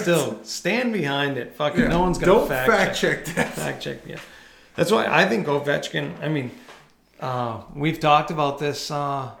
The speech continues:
Speaker 1: before, was, you know, who do, do you think you've seen the best, you know, at their sport? Uh, how close is Ovechkin?
Speaker 2: He's a g-,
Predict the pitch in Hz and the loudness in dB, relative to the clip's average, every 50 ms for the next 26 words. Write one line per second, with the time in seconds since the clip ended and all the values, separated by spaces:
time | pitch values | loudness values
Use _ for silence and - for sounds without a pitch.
0 | - _ _ _ - 147 143 135 - - - 139 151 165 170 151 131 127 131 135 | -20 _ _ _ -6 -4 -4 -4 -4 -4 -2 0 2 2 2 2 0 -2 -6 -8
1 | 139 127 123 120 120 120 - - - - 139 131 127 120 117 110 120 151 165 165 | -6 -6 -6 -6 -8 -8 -10 -12 -12 -12 -10 -8 -8 -8 -8 -8 -6 -4 -2 -2
2 | 165 160 - - - 143 131 135 156 165 165 165 165 156 139 135 147 143 131 - | -2 -4 -4 -8 -14 -14 -10 -6 -6 -6 -6 -6 -6 -6 -6 -6 -10 -10 -10 -8
3 | - 143 139 139 131 127 123 120 127 127 113 - - - - _ _ _ _ _ | -8 -6 -6 -6 -6 -8 -8 -10 -10 -10 -10 -12 -14 -16 -20 _ _ _ _ _
4 | _ _ _ _ _ _ _ _ _ _ _ - 151 135 127 120 123 123 - - | _ _ _ _ _ _ _ _ _ _ _ -8 -6 -6 -6 -6 -8 -10 -12 -14
5 | - 135 135 135 - 135 127 123 123 - - - 139 135 143 139 123 117 - - | -12 -12 -12 -10 -10 -10 -10 -8 -8 -10 -12 -10 -8 -6 -4 -4 -4 -6 -8 -14
6 | - _ _ _ _ _ _ _ - 135 131 147 151 - 120 104 - _ - 156 | -20 _ _ _ _ _ _ _ -12 -10 -10 -8 -8 -10 -12 -14 -18 _ -12 -10
7 | 165 165 - 190 190 180 170 190 175 151 160 147 123 120 131 131 143 - - - | -10 -8 -6 -6 -6 -6 -6 -8 -8 -8 -8 -8 -8 -8 -10 -8 -8 -10 -12 -16
8 | 98 95 - _ _ _ _ _ _ _ _ _ _ _ _ _ _ _ _ _ | -18 -20 -20 _ _ _ _ _ _ _ _ _ _ _ _ _ _ _ _ _
9 | _ _ _ _ _ _ _ _ - - _ _ _ _ - 214 208 196 143 151 | _ _ _ _ _ _ _ _ -20 -20 _ _ _ _ -4 -2 -2 -2 -4 -8
10 | 170 170 | -10 -10